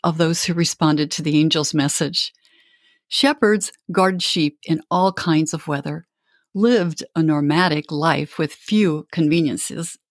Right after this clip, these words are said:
and were probably a bit dirty and rough, to say the least. They carried clubs to beat off the other animals that threatened their sheep.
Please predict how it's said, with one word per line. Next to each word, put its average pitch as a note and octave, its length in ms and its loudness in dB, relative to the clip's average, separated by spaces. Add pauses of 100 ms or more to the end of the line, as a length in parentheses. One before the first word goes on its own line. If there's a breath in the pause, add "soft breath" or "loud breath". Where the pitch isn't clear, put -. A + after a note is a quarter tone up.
and A#3 80 4
were B3+ 100 4
probably D#4 500 0
a D4+ 40 0
bit D4+ 300 -4
dirty D4+ 300 2
and A#3+ 140 4
rough, B3+ 240 0
to F3 100 -4
say E3+ 180 0
the F3 140 -2
least. D#3 460 -6 (560 loud breath)
They A3 140 4
carried A3 520 2
clubs G3 540 0
to F3 100 -2
beat F3+ 200 0
off F#3 200 0
the D3 200 -2
other F3+ 240 2
animals E3+ 480 0
that - 160 -10
threatened D#3+ 440 -6
their D#3+ 120 -8
sheep. E3 340 -4